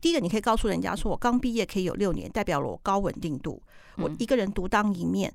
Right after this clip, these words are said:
Speaker 1: 代表了我可以愿意勇于承担责任。”
Speaker 2: 对。
Speaker 1: 我觉得这些东西都是你可以讲的。
Speaker 2: 嗯。
Speaker 1: 好，然后呢，那你现在觉得在六年之后，你希望能够，呃，再次，再次的在职场上再冲刺，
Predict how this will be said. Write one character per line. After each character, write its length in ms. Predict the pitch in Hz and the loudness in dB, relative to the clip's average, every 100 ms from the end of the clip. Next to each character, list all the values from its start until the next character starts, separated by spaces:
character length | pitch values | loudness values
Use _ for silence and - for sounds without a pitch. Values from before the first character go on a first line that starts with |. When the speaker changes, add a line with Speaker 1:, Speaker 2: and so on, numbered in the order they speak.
| - | -8
Speaker 1:
代 120 | - 233 | -2 0
表 180 | - | 0
了 100 | - | -4
我 120 | 113 143 | -6 -6
可 160 | - | -2
以 80 | 214 | 0
愿 180 | 240 220 | 2 2
意 160 | 190 185 | 0 2
勇 200 | 180 165 | 0 2
于 100 | 170 | -2
承 200 | - 170 | -2 -2
担 220 | 170 170 | -2 -2
责 220 | 180 - - | -4 -6 0
任。” 80 | 156 | 2
Speaker 2:
对。 240 | 170 156 - - - | 2 0 -12 -14 -2
Speaker 1:
我 80 | 180 | 2
觉 80 | 269 | 2
得 40 | |
这 120 | 320 | 4
些 80 | 320 | 4
东 120 | 302 | 4
西 80 | 311 | 4
都 120 | 311 | 2
是 100 | 302 | 2
你 100 | 247 | 0
可 140 | - 160 | 2 0
以 100 | 160 | 0
讲 240 | - - - | -2 -6 -8
的。 180 | - - - | -12 -10 -4
Speaker 2:
嗯。 200 | 190 156 | -4 -2
Speaker 1:
好， 160 | - - | -4 4
然 100 | 240 | 6
后 60 | |
呢， 100 | 269 247 - - | 6 4 0 4
那 100 | 311 | 6
你 120 | 247 | 8
现 200 | - 220 | 4 2
在 120 | 226 | 2
觉 120 | 202 180 | 2 0
得 60 | |
在 180 | 185 208 | 2 2
六 140 | 214 214 | 4 4
年 160 | 151 | 2
之 120 | - | -2
后， 140 | 190 185 | -2 0
你 140 | 151 | 0
希 180 | - 190 | -2 -2
望 100 | 190 | 0
能 120 | 117 | 0
够， 180 | 196 175 - - - - | 2 0 -2 -16 -20 -6
呃， 240 | 165 - - - - | -2 0 -2 -14 2
再 180 | - 180 | 4 4
次， 240 | - - - | 2 -2 -4
再 240 | - 220 | 4 6
次 260 | 151 - - | 6 2 2
的 120 | - | -2
在 300 | - 202 147 - | -2 0 0 0
职 100 | - | -4
场 160 | 143 - | -2 0
上 200 | - 139 - | 0 0 2
再 160 | - | 2
冲 220 | - 160 | 4 2
刺， 340 | 180 - 196 | 0 0 -2